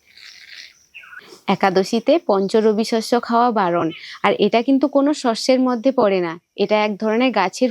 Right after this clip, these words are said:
ফুল। তাই একাদশীতে নির্দ্বিধায় আপনি এই কিনুয়া খেতে পারেন। আপনি যদি প্রথমবার কিনুয়া রান্না করেন, তাহলে মাপটা এমনই নেবেন, এই রকম চামচের এক চামচ নিলে মাঝারি বাটির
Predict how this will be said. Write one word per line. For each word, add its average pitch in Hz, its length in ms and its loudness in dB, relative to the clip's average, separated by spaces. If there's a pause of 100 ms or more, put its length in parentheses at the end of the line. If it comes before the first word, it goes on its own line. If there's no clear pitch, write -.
ফুল। 196 320 4 (540)
তাই 202 220 2
একাদশীতে 214 760 2
নির্দ্বিধায় 226 680 0
আপনি 240 200 2
এই 240 140 2
কিনুয়া 208 380 2
খেতে 175 280 -2
পারেন। 156 300 -2 (840)
আপনি 208 260 2
যদি 208 200 2
প্রথমবার 226 580 0
কিনুয়া 233 340 2
রান্না 240 300 0
করেন, 226 240 0
তাহলে 226 200 0
মাপটা 214 400 0
এমনই 233 380 2
নেবেন, 214 320 2 (440)
এই 226 160 6
রকম 220 260 0
চামচের 247 420 0
এক - 240 -2
চামচ 247 300 2
নিলে 254 300 2
মাঝারি 220 440 2
বাটির 233 320 2